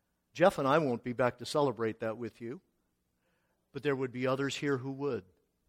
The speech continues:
And in another seventy-five or a hundred and twenty-five years, may people look back and say, "It has been a church that is faithful to the Word of God,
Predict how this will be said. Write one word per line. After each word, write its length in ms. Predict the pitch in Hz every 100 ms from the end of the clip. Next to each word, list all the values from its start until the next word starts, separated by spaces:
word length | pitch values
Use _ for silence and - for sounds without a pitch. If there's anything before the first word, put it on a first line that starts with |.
| _ _ _ _ _ _ _ _ _ _ _ _ _ _ _ _ _
And 120 | 127 131
in 120 | 127
another 380 | 123 131 147 147
seventy-five 800 | - 156 156 147 151 143 156
or 100 | 156
a 60 | 120
hundred 260 | 139 143 139
and 80 |
twenty-five 640 | 135 151 147 135 143 139 123
years, 360 | 127 127 123 - - -
may 200 | 135 127
people 420 | 123 156 151 165
look 220 | 165 165 135
back 360 | 131 127 127
and 120 | 131
say, 320 | 127 135 120 117 _ _ -
"It 180 | 160 151
has 300 | 175 156 143
been 320 | 143 139 143 -
a 80 |
church 580 | 139 - 143 131 127 - - _
that 120 | 143
is 140 | 135 -
faithful 720 | - 156 151 151 156 151 143 -
to 100 | -
the 100 | 147
Word 300 | 135 127 165
of 140 | 170 -
God, 420 | 131 117 113 110